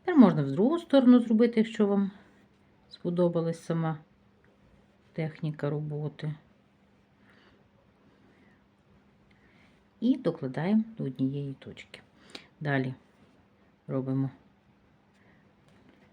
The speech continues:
потовщення, декоруючи. Ну, можна різні елементи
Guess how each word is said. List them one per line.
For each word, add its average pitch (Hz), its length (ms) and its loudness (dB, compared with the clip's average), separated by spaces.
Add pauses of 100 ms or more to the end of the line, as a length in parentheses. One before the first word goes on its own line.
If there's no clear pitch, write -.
(240)
потовщення, 127 800 -8 (2000)
декоруючи. 190 920 -4 (880)
Ну, 160 80 -8 (340)
можна 139 320 -8 (960)
різні 139 440 -6
елементи 135 560 -4